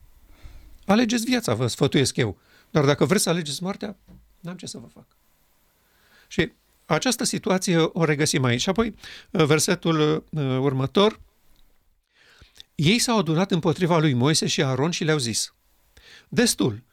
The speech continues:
căci toată adunarea, toți sunt sfinți. Și Domnul este în mijlocul lor. Pentru ce vă ridicați voi mai presus de adunarea Domnului?'" De adunarea Domnului, uh, puțin îi păsa lui Core. Da?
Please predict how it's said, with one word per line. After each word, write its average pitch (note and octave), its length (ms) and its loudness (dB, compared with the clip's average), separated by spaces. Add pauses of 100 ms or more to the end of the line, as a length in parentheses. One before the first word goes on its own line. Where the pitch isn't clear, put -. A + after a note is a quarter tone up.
(120)
căci - 240 -2
toată B3 320 0
adunarea, F3+ 640 2 (240)
toți G#3 400 4
sunt G#3 200 0
sfinți. - 520 -2 (800)
Și - 200 -2
Domnul G3 380 4
este F#3 200 2
în D#3+ 100 2
mijlocul D#3+ 440 2
lor. G#2+ 260 2 (440)
Pentru G#3+ 260 0
ce B3+ 160 0
vă G#3+ 100 2
ridicați F3+ 460 2
voi D3+ 140 2
mai D3 180 2
presus C#3+ 360 -2
de C#3 100 0
adunarea B2 420 0
Domnului?'" G#2+ 540 -6 (1080)
De D#3 380 2
adunarea D3 520 2
Domnului, F3 720 2
uh, - 380 -2
puțin E3 300 0
îi E3 80 0
păsa D#3 240 0
lui A#2+ 100 -2
Core. A2+ 300 -2 (1120)
Da? D#3+ 220 -14